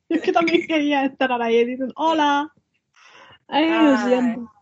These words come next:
Speaker 2: Bueno, el caso es que ha traído la pa-, bollería bet-, vietnamita. Bet, eh, eh, al parecer es que ti-, está hablando de que tiene una oferta de trabajo con Isaac Zakarian, eh, que le ha trabaja-, le ha ofrecido un trabajo de manager de galería. En esta conversación es como de coña porque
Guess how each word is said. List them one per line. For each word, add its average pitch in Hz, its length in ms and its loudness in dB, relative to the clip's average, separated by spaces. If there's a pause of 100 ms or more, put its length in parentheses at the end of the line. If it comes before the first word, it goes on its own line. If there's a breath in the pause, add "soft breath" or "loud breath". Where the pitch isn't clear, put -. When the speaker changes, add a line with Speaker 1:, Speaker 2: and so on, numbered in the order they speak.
(140)
Speaker 2:
Bueno, 196 300 -10
el 185 120 -12
caso 226 240 -8
es 220 60 -18
que 226 80 -6
ha 226 60 -8
traído 208 260 -4
la 196 140 -2
pa-, 185 120 -6
bollería 196 360 -6
bet-, 190 380 -10
vietnamita. 202 560 -6
Bet, 220 280 -6
eh, 190 1000 -4
eh, 175 360 -6
al 170 120 -2
parecer 185 300 -10
es 190 100 -10
que 202 120 -8
ti-, 185 360 -8
está 170 280 -4
hablando 185 220 -2
de 185 100 -2
que 180 80 -8
tiene 185 220 -6
una 180 140 -4
oferta 170 240 -8
de 180 80 -2
trabajo 180 400 -6
con 180 260 -8
Isaac 180 320 -8
Zakarian, 247 680 -4 (640 soft breath)
eh, 170 680 -2
que 170 80 -8
le 165 80 -2
ha 165 40 -6
trabaja-, 170 400 -2
le 185 100 -2
ha 180 160 0
ofrecido 185 320 -10
un 180 40 -10
trabajo 175 280 -4
de 175 100 -4
manager 170 340 -6
de 170 80 -6
galería. 220 680 -2
En 190 160 -6
esta 214 200 -6
conversación 196 500 -8
es 196 80 -14
como 202 200 -4
de 180 100 -4
coña 202 260 -2
porque 165 520 -6